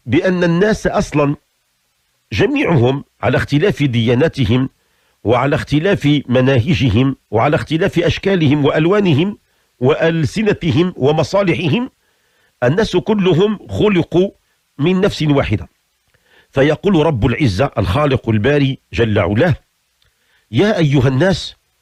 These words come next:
اتقوا ربكم الذي خلقكم من نفس واحدة وخلق منها زوجها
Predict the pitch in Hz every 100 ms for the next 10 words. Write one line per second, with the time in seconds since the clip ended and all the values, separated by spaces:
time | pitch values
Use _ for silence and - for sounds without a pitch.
0 | _ _ _ - 151 - 233 - 165 139
1 | 98 156 - 180 170 139 - 135 135 160
2 | 156 170 - 220 208 175 - 262 262 135
3 | - _ _ _ - 127 160 160 156 147
4 | - - 254 147 - 120 156 135 160 135
5 | - 135 90 62 _ _ _ _ _ _
6 | _ - 151 - 220 190 - 160 175 196
7 | 175 196 202 - 104 147 123 127 110 87